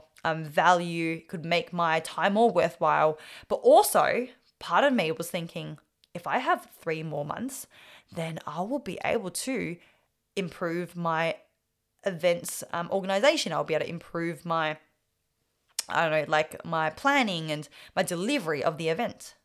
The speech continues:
But then after some, um, deliberating, going back and forth, I decided that I was going to run this event with three people because I have one job, and my job is to serve. And if I change three individuals'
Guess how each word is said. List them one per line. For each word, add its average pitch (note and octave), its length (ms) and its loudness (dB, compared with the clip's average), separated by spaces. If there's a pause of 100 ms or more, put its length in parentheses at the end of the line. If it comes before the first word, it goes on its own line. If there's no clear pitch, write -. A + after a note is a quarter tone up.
(960)
But F#3+ 120 -8
then G#3+ 180 6
after F#3 300 0
some, F3 540 2
um, D#3+ 360 -4 (160)
deliberating, E3+ 600 0
going E3 200 -2
back D#3+ 160 -2
and A3 120 -2
forth, D#3 260 -2
I C#3+ 240 0
decided B2+ 400 -6
that - 120 0
I D3+ 100 2
was D#3 180 -6
going D3+ 200 -4
to D#3 180 -10
run D3 200 -6
this G#3 140 -6
event F3+ 220 0
with - 120 -8
three E3+ 220 -4
people D3+ 360 -6 (220)
because E3+ 520 2 (640)
I F3+ 60 -4
have A#3 220 2
one D3+ 140 0
job, - 220 -2 (800)
and E3+ 100 -4
my F3 120 4
job E3 360 2 (200)
is D#3+ 140 -10
to F3+ 80 -8
serve. - 420 -4 (360)
And F#3 100 0
if F#3+ 60 -2
I G#3 80 6
change F3+ 400 -4
three F3+ 420 -4 (180)
individuals' F3+ 640 -4